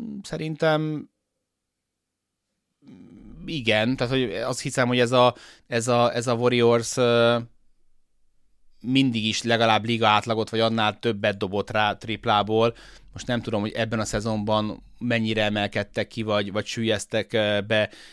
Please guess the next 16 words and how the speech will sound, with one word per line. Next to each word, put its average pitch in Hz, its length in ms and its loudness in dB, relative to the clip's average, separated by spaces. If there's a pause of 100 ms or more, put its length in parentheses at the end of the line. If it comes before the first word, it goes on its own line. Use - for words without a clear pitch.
(100)
ebből 110 260 -2
a 107 40 2
statisztikában, 117 960 2
de 110 240 4
egy 110 220 -6
másodperc, 104 580 -2
és 101 180 -6
hál' 101 140 -2
Istennek 95 400 -8
megnézzük, 104 580 -4
mert 95 160 -6
van 98 140 -6
internetünk, 95 640 -6
és 92 140 -10
gyors 127 360 -2
is. 117 260 -2